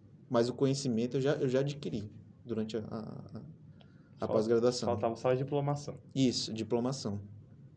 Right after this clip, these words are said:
Speaker 1: E agora eu, eu, eu, eu ia fazer de novo, mas eu acabei optando: "Ah, é, eu quero conhecimento prático, eu não quero so-,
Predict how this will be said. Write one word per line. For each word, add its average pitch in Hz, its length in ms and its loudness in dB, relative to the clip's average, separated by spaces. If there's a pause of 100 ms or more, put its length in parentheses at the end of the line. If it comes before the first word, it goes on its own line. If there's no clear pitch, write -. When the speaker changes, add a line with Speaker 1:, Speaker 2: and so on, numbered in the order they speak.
(340)
Speaker 1:
E 151 160 6
agora 151 420 8
eu, 160 180 6
eu, 131 320 6
eu, 113 600 0
eu 135 160 2
ia 131 120 2
fazer 117 280 -2
de 127 160 -8
novo, 135 240 0
mas 139 240 -2
eu 143 80 2
acabei 131 320 -2 (120)
optando: 135 440 -6
"Ah, 117 200 -4 (640)
é, 120 200 -2
eu 117 80 2
quero 147 260 2
conhecimento 151 540 -4
prático, 110 360 -2
eu 127 40 -2
não 139 80 -4
quero 117 220 -4
so-, 110 240 -4